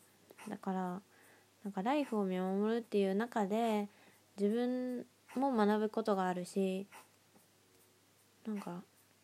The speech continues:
生活感が強いのがすごく好きなんですけど、まあ、狼ちゃんはまた違った感じで、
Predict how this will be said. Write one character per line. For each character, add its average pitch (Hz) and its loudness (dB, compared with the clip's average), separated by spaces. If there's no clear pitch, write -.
生 302 0
活 311 0
感 208 0
が 185 -4
強 180 0
い 190 0
の 190 -4
が 190 -2
す 202 -8
ご 185 -4
く 180 -4
好 - -20
き 202 0
な 185 -4
ん 175 -8
で 170 -8
す - -20
け 175 -6
ど、 185 -4
ま 202 -6
あ、 - -8
狼 269 0
ち 196 -4
ゃ 190 -2
ん 180 -4
は - -
ま 185 -4
た 214 -4
違 208 -4
っ 202 -2
た 208 -4
感 202 -2
じ 196 -4
で、 196 -4